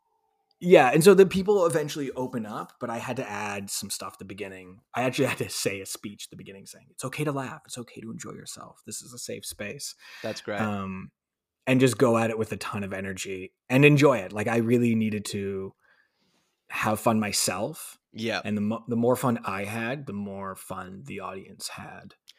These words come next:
Speaker 2: I think
Speaker 1: with
Speaker 2: with
Speaker 1: it.
Speaker 2: the, with the struggles as performers in the last, you know, year and a half, especially, of trying to get live theater happening again and being without it and really struggling to put it back in front of people and getting those people in front of you, um, the reward, you know, we really need to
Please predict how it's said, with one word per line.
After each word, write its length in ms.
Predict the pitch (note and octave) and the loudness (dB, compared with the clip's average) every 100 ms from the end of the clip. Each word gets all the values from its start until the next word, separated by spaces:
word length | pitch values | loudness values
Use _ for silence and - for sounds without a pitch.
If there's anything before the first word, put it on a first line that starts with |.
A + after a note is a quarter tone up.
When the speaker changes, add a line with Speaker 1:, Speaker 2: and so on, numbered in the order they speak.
| _ - - | _ -18 -8
Speaker 2:
I 60 | |
think 260 | C3 F3+ E3+ | -2 0 2
Speaker 1:
with 120 | D#3+ | 0
Speaker 2:
with 100 | - | 0
Speaker 1:
it. 0 | |
Speaker 2:
the, 200 | C#3 A#2 | 2 0
with 240 | A2+ C#3 - | 0 -4 -2
the 80 | C3+ | -4
struggles 500 | - B2 A#2 A#2+ A2+ | 0 2 2 0 -2
as 140 | G#2+ | -6
performers 560 | A2 - A2+ A2 G#2+ G#2+ | -10 -4 -4 -2 -6 -8
in 40 | |
the 80 | G#2 | -8
last, 380 | G#2 G2+ - - | -6 -6 -8 -8
you 60 | |
know, 300 | G#2+ G2 G2 F2+ | -8 -8 -10 -14
year 300 | - A2 G#2+ | -14 -8 -6
and 100 | G2+ | -6
a 60 | G2 | -8
half, 320 | G#2 G#2 G#2 | -8 -8 -8
especially, 720 | - - A2 - G#2 G2+ G2+ - _ | -10 -4 -4 -4 -6 -8 -8 -14 _
of 160 | - F#2 | -14 -10
trying 360 | - C3 A2+ A2+ | -4 0 0 -2
to 40 | |
get 220 | A2+ G#2+ | -4 -6
live 240 | G#2 G#2 G2 | -4 -4 -4
theater 260 | A#2 G#2 | -6 -6
happening 380 | G#2+ G#2+ G2 G#2+ | -4 -4 -4 -8
again 320 | G#2 G#2 G#2 | -8 -6 -6
and 260 | G2+ G#2 F2+ | -6 -10 -8
being 240 | A2+ A2+ | -6 -4
without 400 | G#2+ G#2 G2+ G2+ | -6 -6 -6 -6
it 140 | G#2 D#2+ | -6 -8
and 160 | G#2 | -10
really 160 | G#2 G#2 | -10 -8
struggling 600 | - - A#2+ A2+ A2 G#2+ | -10 -4 -4 -2 -6 -8
to 320 | - A2 G2+ - - _ | -8 -6 -8 -12 -20 _
put 200 | - C3 | -2 -2
it 100 | G2 | 0
back 260 | A#2+ A2+ B2+ | -2 -2 -6
in 120 | A2 | -4
front 200 | B2+ A#2+ | -2 -2
of 140 | G#2 | -4
people 320 | - B2 A#2+ | -4 -4 -4
and 160 | G#2+ A#2+ | -6 -4
getting 260 | B2 A#2+ A#2 | -2 -2 -2
those 200 | A2 - | -4 -4
people 300 | A#2+ A2 A2 | -6 -6 -8
in 100 | G2+ | -6
front 220 | G#2+ G#2 | -6 -6
of 100 | G2+ | -4
you, 340 | A#2 A2+ G2+ - _ _ - | -2 -2 -4 -8 _ _ 0
um, 380 | A#2 A2+ A2 G#2 | 2 2 0 -2
the 120 | A#2 | 0
reward, 500 | A#2 A2 A#2+ A#2 G#2 | 0 2 2 2 0
you 140 | A2+ | -4
know, 120 | A2 | -4
we 120 | G#2 A2 | -2 -2
really 240 | A#2 A#2 | -2 -2
need 180 | A2 A2+ | -4 -6
to 200 | A#2 G2+ | -6 -10